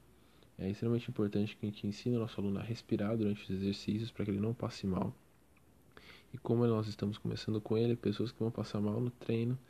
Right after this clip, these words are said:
são pessoas que não voltam a treinar. E nós queremos sempre que as pessoas continuem treinando pra que, né, ela, a gente leve a saúde pra maior número de pessoas. Quantas vezes por semana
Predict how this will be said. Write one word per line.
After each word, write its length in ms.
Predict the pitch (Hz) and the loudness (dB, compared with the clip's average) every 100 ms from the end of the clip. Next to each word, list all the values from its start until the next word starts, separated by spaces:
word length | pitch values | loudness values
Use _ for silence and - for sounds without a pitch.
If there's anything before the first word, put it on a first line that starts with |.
| - - - | -20 -20 -16
são 100 | - | -8
pessoas 300 | 117 104 110 | -2 0 0
que 100 | - | 2
não 160 | 110 120 | 6 6
voltam 420 | 120 110 117 120 | 6 4 2 0
a 60 | 117 | -2
treinar. 480 | - 131 110 90 - - - - - - - | 2 2 4 0 -4 -16 -20 -20 -20 -14 -4
E 60 | |
nós 180 | 101 101 | -2 -2
queremos 260 | - 104 104 | 0 0 0
sempre 200 | 104 123 | -2 0
que 80 | |
as 80 | 123 | -2
pessoas 260 | - 127 117 | -2 -4 -2
continuem 380 | 131 135 139 139 | -2 0 0 0
treinando 480 | 156 180 131 135 151 - - - - | 0 0 0 -2 -6 -16 -20 -20 -6
pra 140 | 220 | -4
que, 280 | 208 208 208 | -2 2 4
né, 220 | 190 214 - | 4 0 -2
ela, 320 | 107 113 113 | -2 0 -2
a 220 | 117 - | -4 -8
gente 120 | 123 | -2
leve 380 | 110 95 110 123 135 - - | 2 2 2 0 -4 -16 -16
a 100 | - | -12
saúde 420 | - 117 107 113 | -2 4 4 4
pra 120 | - | 0
maior 200 | 117 110 | 2 2
número 240 | 113 113 120 | 2 2 0
de 100 | - | 0
pessoas. 580 | - 135 - - - - - - - - - - - - - - | -2 0 -2 -6 -8 -14 -20 -20 -20 -20 -20 -20 -20 -20 -20 -10
Quantas 340 | - 311 277 160 | 0 4 6 8
vezes 180 | 147 | 6
por 160 | 143 131 | 4 -4
semana 560 | - 120 107 117 139 | 2 4 6 6 4